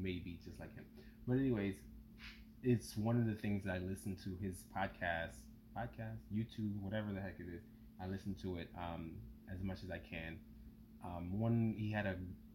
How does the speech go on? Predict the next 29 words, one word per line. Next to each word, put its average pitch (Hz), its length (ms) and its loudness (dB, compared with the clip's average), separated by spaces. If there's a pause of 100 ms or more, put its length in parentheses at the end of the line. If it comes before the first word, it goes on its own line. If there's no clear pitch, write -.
(260)
guy 104 300 6
come 98 120 2
in 90 120 0
there, 87 360 -4 (680)
forget 107 300 0
the 117 60 2
name 101 260 6
of 90 60 2
the 92 60 2
dude, 85 400 -2 (120)
but 90 120 -4 (120)
he, 95 580 2 (120)
um, 87 360 -2 (960)
his 104 200 -2
whole 110 220 2
concept 101 540 0
was 90 160 -2
he 98 100 -2
had 90 240 -2
this 90 140 -4 (120)
whole, 95 220 -4 (300)
um, 85 480 -2 (760)
he, 117 160 2
he 117 100 -2
created 135 500 4
this, 107 360 0
um, 95 260 2 (200)
simulation 101 720 4
where, 87 480 2